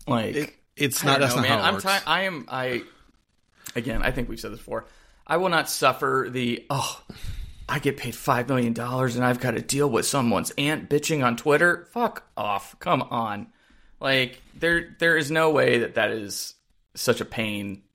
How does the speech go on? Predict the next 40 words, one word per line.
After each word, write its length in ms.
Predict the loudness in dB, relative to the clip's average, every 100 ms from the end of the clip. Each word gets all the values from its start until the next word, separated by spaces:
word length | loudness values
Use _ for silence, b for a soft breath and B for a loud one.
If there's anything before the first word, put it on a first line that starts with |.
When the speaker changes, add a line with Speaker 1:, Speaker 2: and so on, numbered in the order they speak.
| _ -4
Speaker 1:
I, 140 | -4 -6
you 180 | -4 -2
can 120 | 0
go 160 | 4 2
coach 280 | 2 -2 -2
football 560 | -6 -4 -2 -4 -6 _ _ -10
and 180 | -6 -4
hire 340 | 0 0 0
someone 400 | -2 -6 -6 -10
to 100 | -10
go 140 | -8 -6
deal 200 | -4 -6
with 140 | -4
that 180 | -4 -4
nonsense. 540 | -8 -8 -6 -6 -4
And 100 | -2
then 140 | -2 -2
you 80 | -2
just 160 | -2
say, 300 | 0 0 -2 b b b 0
Well, 240 | 2 2 2
you 80 |
know, 240 | 2 2 2
if, 220 | 0 -2 -4
if 160 | -6
you 60 | -6
can't 200 | -4 -2
get 120 | 0
your 100 | -2
parents 460 | 4 6 6 6 2
or 80 | 4
your 180 | 4
aunt 300 | 4 4 4
or 80 | 2
whoever 500 | 2 4 4 0 -2 b b b 2
to 320 | 6 6 4
get 140 | 2 2
off 200 | 2 0
our 80 |
back, 480 | -2 0 0 0 -4